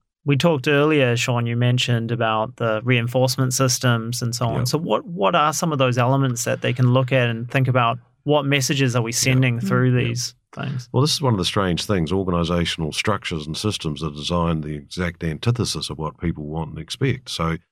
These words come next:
Speaker 2: hierarchical structures are about me making a decision and you doing what I tell you to do. If you did that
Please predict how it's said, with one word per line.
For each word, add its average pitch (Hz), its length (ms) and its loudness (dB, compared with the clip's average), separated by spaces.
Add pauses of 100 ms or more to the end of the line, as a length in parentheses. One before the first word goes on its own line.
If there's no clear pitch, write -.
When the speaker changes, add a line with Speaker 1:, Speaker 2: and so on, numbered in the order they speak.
(260)
Speaker 2:
hierarchical 98 680 -2
structures 113 540 -2
are 80 180 -2
about 80 280 -4
me 92 160 0
making 87 340 -2
a - 40 -12
decision 87 420 -2
and 85 120 0
you 90 160 0
doing 87 260 0
what 90 120 -2
I 92 80 0
tell 120 220 2
you 117 80 2
to 85 100 -2
do. 73 220 -8 (560)
If - 120 -8
you 98 80 0
did 95 220 0
that 92 220 -2